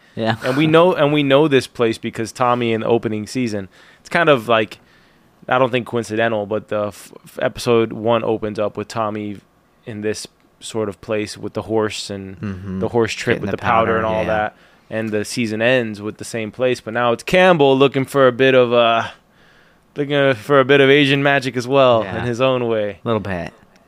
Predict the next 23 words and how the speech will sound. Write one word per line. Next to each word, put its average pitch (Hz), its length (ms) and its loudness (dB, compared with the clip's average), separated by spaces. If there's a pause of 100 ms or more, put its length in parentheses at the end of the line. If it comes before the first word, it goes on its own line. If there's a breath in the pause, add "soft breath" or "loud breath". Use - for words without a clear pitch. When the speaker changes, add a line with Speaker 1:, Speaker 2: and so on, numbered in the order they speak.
(180)
Speaker 2:
Now, 180 180 4
Speaker 1:
<laughs> - 60 2
Speaker 2:
I'm 180 140 2
assuming 226 500 0
the 160 60 4
manager 127 500 2
of 113 80 0
the 110 80 -2
brothel, 113 400 2
as 107 100 -4
he's 107 120 -12
hiding 107 300 -4
behind 107 280 -8
the 101 40 -14
curtains, - 400 -16
knows 107 420 -8
that 104 100 -14
this 127 160 -8
is 101 80 -14
Campbell, 98 520 -6
which 107 160 -10
is 107 120 -8
why 107 240 -2